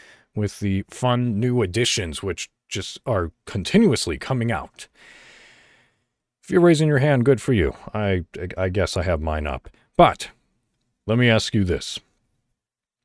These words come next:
Who's been paying attention to the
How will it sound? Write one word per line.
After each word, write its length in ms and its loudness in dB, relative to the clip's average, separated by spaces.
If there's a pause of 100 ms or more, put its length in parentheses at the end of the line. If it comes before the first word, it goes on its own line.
(340)
Who's 320 2
been 440 0 (2500)
paying 320 0
attention 720 -4
to 240 -8
the 320 -8